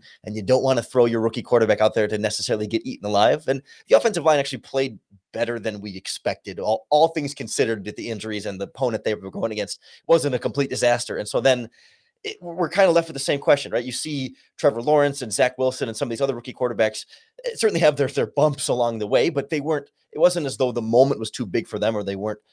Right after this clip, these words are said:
you know, completely ready. I mean, those teams j-, are rolling with it because they,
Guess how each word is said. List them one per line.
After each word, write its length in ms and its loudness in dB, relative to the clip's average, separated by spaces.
you 100 -6
know, 100 -2
completely 460 -6
ready. 340 4
I 40 2
mean, 140 -4
those 180 -2
teams 280 -8
j-, 160 -4
are 140 -2
rolling 360 4
with 120 0
it 120 -4
because 460 -6
they, 100 -4